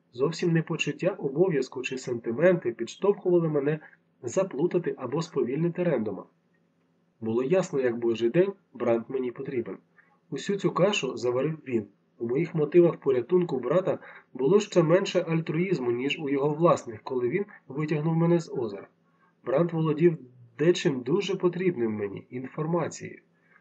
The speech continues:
Миттєво збагнувши це, він видавав її крихітними порціями. Своєрідні профспілкові внески, які гарантували йому життя.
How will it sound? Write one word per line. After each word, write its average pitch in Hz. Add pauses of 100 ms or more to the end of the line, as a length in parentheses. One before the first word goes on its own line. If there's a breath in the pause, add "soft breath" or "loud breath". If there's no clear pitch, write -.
(140 soft breath)
Миттєво 214
збагнувши 185
це, 160
він 135 (120)
видавав 123
її 185
крихітними 160
порціями. - (440 loud breath)
Своєрідні 214
профспілкові 185
внески, 135
які 202
гарантували 139
йому 151
життя. 165